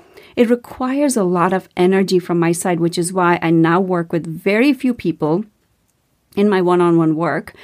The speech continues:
and I charge pretty high because this work is so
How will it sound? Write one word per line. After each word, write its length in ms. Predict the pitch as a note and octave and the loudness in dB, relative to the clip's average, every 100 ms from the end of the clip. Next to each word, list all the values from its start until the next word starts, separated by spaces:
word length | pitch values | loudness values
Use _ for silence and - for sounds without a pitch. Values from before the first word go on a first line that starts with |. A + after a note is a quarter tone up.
| - - - | -20 -10 0
and 200 | B3 C4 | 2 2
I 80 | |
charge 500 | C4 A3+ B3 F#4 - | -2 -2 0 0 -2
pretty 220 | - C#4+ D4 | -4 -2 0
high 420 | D4 A4 - - - - - | -2 -2 -4 -10 -18 -20 -4
because 460 | A#3+ A#3+ A#3 A3 - | -2 0 0 0 -4
this 320 | F#3 A#3 A#3 | 0 2 2
work 400 | A#3 C#4 A3+ F#3+ | -2 0 0 -2
is 160 | G#3 G#3 | -2 -2
so 480 | - G#3 G#3+ A3 | -2 0 2 0